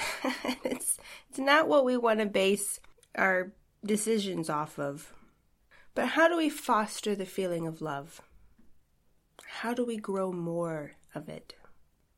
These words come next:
Well, it starts with our thoughts, our self-talk. And for many of us, our self-talk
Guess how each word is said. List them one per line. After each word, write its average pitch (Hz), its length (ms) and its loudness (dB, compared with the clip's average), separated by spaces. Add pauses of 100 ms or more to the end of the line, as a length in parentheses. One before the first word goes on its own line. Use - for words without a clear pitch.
(240)
Well, 208 120 -10
it - 100 -14
starts 302 720 0
with 226 240 -2
our 190 160 0
thoughts, - 840 -6 (600)
our 185 120 -2
self-talk. 175 1000 -6 (960)
And 294 140 4
for 302 140 0
many 294 400 6
of 240 180 6
us, 208 440 2 (480)
our 233 80 2
self-talk - 1120 -2